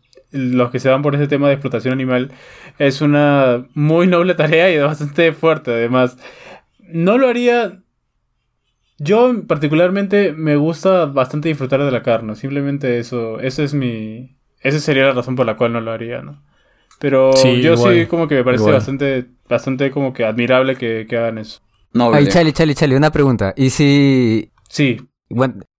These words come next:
Speaker 4: así, así como ustedes me ponen en casos no realistas, bueno, yo en uno un poco más realista, pero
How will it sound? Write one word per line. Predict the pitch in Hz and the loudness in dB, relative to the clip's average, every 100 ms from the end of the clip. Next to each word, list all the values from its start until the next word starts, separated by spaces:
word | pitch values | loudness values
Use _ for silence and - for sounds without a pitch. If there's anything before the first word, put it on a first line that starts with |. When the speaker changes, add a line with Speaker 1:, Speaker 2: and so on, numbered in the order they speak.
| _ | _
Speaker 4:
así, | - 90 160 | -4 2 4
así | 165 160 | 4 2
como | 165 147 | 2 2
ustedes | - 139 | 2 2
me | 127 | 2
ponen | 127 131 | 2 0
en | 107 | 0
casos | 117 110 123 - - _ _ _ | 0 -2 -4 -6 -18 _ _ _
no | 107 113 117 | 0 2 2
realistas, | 120 113 110 - 110 113 | 2 2 0 0 -2 0
bueno, | 110 104 | 0 2
yo | 110 117 | 2 2
en | |
uno | 120 117 | 2 2
un | 117 120 117 | 0 -2 -4
poco | - 123 | -2 0
más | 120 | 0
realista, | 117 113 101 139 | 0 -2 0 -2
pero | 131 95 | -2 -4